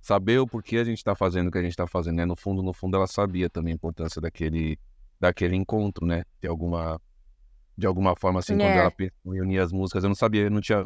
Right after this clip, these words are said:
Speaker 1: ouvido você falar ainda que tinha sido ela que fez o arranjo, que ela,
Speaker 2: Menino,
Speaker 1: tipo,
Speaker 2: foi ela que
Speaker 1: foi.
Speaker 2: fez o
Speaker 1: Então, isso é
Speaker 2: arranjo.
Speaker 1: muito lindo, entendeu? Porque a Alice a quis, entendeu?
Speaker 2: É, ela que fez o
Speaker 1: E eu
Speaker 2: arranjo e, e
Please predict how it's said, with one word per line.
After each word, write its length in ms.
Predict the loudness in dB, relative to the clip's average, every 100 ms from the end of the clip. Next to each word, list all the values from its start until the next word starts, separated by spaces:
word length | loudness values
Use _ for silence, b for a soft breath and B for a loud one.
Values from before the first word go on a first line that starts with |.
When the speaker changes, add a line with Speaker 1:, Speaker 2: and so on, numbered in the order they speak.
| -2
Speaker 1:
ouvido 260 | -2 -2
você 180 | -2 -6
falar 280 | -2 0 0
ainda 260 | 0 -4 -8 _ -20 -20
que 60 | -4
tinha 120 | -4
sido 220 | -2 0
ela 240 | 2 2 -2
que 80 |
fez 180 | -4 -2
o 40 | -2
arranjo, 320 | -2 -4 0
que 60 |
ela, 100 | 0
Speaker 2:
Menino, 280 | 2 2 2
Speaker 1:
tipo, 120 | 0
Speaker 2:
foi 180 | -2 0
ela 220 | 0 -2
que 60 | -4
Speaker 1:
foi. 60 | -2
Speaker 2:
fez 180 | -2 0
o 40 |
Speaker 1:
Então, 100 | -2
isso 80 | 0
é 20 |
Speaker 2:
arranjo. 120 | 0
Speaker 1:
muito 260 | 0 0 0
lindo, 420 | 2 2 2 0
entendeu? 400 | -2 -4 -2 -2
Porque 140 | 0 2
a 60 |
Alice 260 | 2 2 -2
a 80 | -4
quis, 340 | -2 -2 -2
entendeu? 380 | -4 -4 0 2
Speaker 2:
É, 340 | 2 2 2
ela 220 | 2 0
que 80 | -4
fez 260 | -2 -2 0
o 40 |
Speaker 1:
E 120 | 2
eu 80 | 4
Speaker 2:
arranjo 220 | 4 2
e, 260 | -2 -4
e 60 | -6